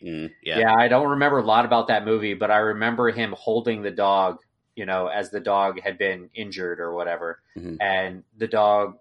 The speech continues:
Speaker 2: you can hear the dog start to growl and start to turn and start to get, start to get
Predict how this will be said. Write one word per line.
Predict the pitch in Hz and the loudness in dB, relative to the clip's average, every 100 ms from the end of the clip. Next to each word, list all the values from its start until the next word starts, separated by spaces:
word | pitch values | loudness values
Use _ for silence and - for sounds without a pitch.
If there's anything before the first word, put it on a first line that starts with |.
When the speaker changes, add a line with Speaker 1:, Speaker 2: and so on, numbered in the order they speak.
| _ | _
Speaker 2:
you | 110 110 | -8 -6
can | 123 | -6
hear | 104 117 120 | -6 -2 -2
the | 110 | -2
dog | 101 104 92 | -2 0 0
start | - 107 101 - | -4 -4 -4 -6
to | 95 87 | -8 -8
growl | - 87 87 90 87 85 | -8 -2 0 0 -2 -8
and | 85 | -10
start | - 87 | -6 -6
to | 87 | -8
turn | - 92 90 87 | -10 -8 -6 -8
and | 82 | -12
start | - 87 90 | -10 -10 -10
to | |
get, | 85 87 85 _ _ | -8 -8 -8 _ _
start | - - 92 - | -20 -10 -10 -10
to | 87 | -8
get | 90 85 - | -6 -6 -10